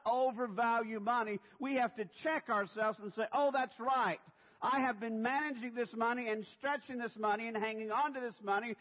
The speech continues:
and doing what I can with this money, but now I have to understand, compared to God, this money is worthless." See, we have to make a transition in our attitude and our valuation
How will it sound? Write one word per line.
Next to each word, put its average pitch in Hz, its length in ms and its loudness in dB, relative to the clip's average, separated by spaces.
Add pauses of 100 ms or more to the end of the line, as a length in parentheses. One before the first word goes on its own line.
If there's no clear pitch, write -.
(120)
and 214 140 -4
doing 247 180 0
what 233 160 2
I 226 60 2
can 285 380 -4
with 233 120 -6
this 220 220 -2
money, 208 320 0 (180)
but 208 180 0
now 269 300 0
I 262 140 2
have 240 240 0
to 233 120 0
understand, 233 680 -4 (160)
compared 247 600 -2
to 311 100 -4
God, 233 540 0 (180)
this 233 400 0
money 214 420 0
is 190 280 -6
worthless." 165 520 -2 (2000)
See, 247 100 -4
we 262 200 -2
have 262 240 -2
to 285 80 -8
make 285 220 -4
a 269 40 -8
transition 277 1120 -4 (1000)
in 226 160 -2
our 226 140 2
attitude 285 680 -4
and 247 120 -6
our 220 140 0
valuation 240 880 -2